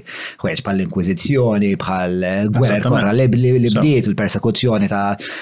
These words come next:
Speaker 1: ta', ta', ta' nisa u ta' kużhom bil-, bil-, bil-witchcraft, eċetera, eċetera.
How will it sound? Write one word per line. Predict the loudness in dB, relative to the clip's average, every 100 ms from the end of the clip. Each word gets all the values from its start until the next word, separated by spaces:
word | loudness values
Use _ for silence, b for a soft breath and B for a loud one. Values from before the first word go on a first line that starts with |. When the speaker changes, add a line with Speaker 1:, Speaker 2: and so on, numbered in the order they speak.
| B
Speaker 1:
ta', | -4 -2
ta', | -2 -2
ta' | 0
nisa | 0 0 0 0
u | 0
ta' | -2
kużhom | -4 -2 0
bil-, | 0 0
bil-, | -2 -2 -4 -4 -4 -2
bil-witchcraft, | 0 2 2 0 0 0 -4
eċetera, | -4 -2 -2
eċetera. | 0 0 -2